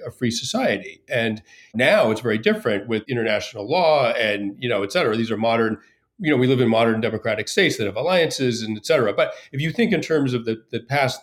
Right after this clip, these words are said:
thousands or tens of thousands of year, of years of human history, your freedom came from the fact that you could defend yourself. And if you couldn't, your freedom was at risk. But what's, what's really interesting about humans, unlike any other mammal that I know of, is that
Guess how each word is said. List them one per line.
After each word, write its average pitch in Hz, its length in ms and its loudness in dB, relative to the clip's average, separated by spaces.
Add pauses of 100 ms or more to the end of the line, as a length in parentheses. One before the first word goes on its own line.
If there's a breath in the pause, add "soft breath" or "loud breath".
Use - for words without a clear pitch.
(140)
thousands 135 480 0
or 107 80 -6
tens 165 300 -2
of 123 100 -2
thousands 113 380 -2
of 110 60 -4
year, 117 200 2
of 113 140 -12
years 117 180 -2
of 95 100 -10
human 101 300 -10
history, 151 360 -4 (260 loud breath)
your 170 140 4
freedom 160 340 4
came 123 220 2
from 113 140 -4
the 101 140 -8
fact 107 180 2
that 120 80 0
you 127 120 6
could 107 120 0
defend 98 280 -2
yourself. 95 460 -8
And 127 80 2
if 123 120 0
you 117 80 0
couldn't, 101 360 -2
your 101 100 -10
freedom 107 320 -2
was 92 160 -8
at 95 160 -8 (340 soft breath)
risk. 123 380 2
But 131 60 2
what's, 147 260 2
what's 143 220 2
really 143 440 4
interesting 160 440 2
about 110 240 -2
humans, - 560 0 (720 soft breath)
unlike 147 560 2 (180)
any 180 220 2
other 170 160 2
mammal 143 340 4
that 110 120 2
I 101 100 0
know 151 240 2
of, - 300 -8 (500 soft breath)
is 147 180 4
that 139 300 4